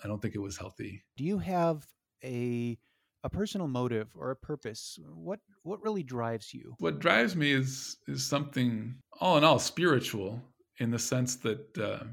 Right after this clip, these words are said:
Speaker 1: that I'm, I'm here to do God's work in one way or the other. That's what I would aim to do, and that's what I pray to do. I don't know that I've, uh, succeeded. What I try to do is, is continue to do that. And even if I fail,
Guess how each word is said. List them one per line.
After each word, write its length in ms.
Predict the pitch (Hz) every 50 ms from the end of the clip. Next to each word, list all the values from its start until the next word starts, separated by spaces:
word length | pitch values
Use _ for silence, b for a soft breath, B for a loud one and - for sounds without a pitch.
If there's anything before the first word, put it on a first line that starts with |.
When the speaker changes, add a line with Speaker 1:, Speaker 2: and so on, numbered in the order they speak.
| 131 -
Speaker 1:
that 160 | - 143 135
I'm, 280 | 131 123 123 123 131 - -
I'm 140 | 131 135 135
here 280 | 117 - 139 139 127
to 120 | 123 - 117
do 280 | 117 - 123 123 123
God's 420 | 120 120 123 120 117 117 110 107 107
work 360 | 127 151 139 110 104 - -
in 160 | 110 104 104
one 220 | 110 120 123 120 113
way 80 | 117
or 140 | 117 113 107
the 180 | 107 107 113 117
other. 380 | 120 104 98 95 101 107 107
That's 260 | 107 110 107 - -
what 100 | 123 113
I 140 | 107 104 101
would 180 | 104 107 104 104
aim 280 | 104 107 110 113 113
to 100 | - -
do, 300 | 107 104 98 101 104 127 131 - - -
and 120 | - 101
that's 220 | 107 110 101 -
what 100 | 113 104
I 120 | 104 98 95
pray 380 | - - - 127 123 123 127
to 140 | 127 - -
do. 300 | 127 98 90 90 113 127 - - -
I 60 | - 110
don't 300 | 110 123 117 117 117 117
know 140 | 117 113 107
that 180 | 110 107 104
I've, 260 | 107 101 98 101 113 101
uh, 200 | 95 95 98 - 127 131 - - _
succeeded. 760 | - - - 127 - - - - 190 165 127 107 95 120 156 - - _ _
What 100 | 120 117
I 40 |
try 180 | 110 - 180 165
to 60 | 147
do 140 | 131 131 127
is, 140 | 123 - 135
is 100 | 127 -
continue 380 | - 139 131 131 160 156 135
to 80 | 120 117
do 160 | 117 139 135
that. 180 | 117 104 87 90
And 140 | 104 110 120
even 200 | 123 123 120 120
if 140 | 110 -
I 80 | 113 107
fail, 640 | 98 - - - 131 127 120 117 117 117 123 -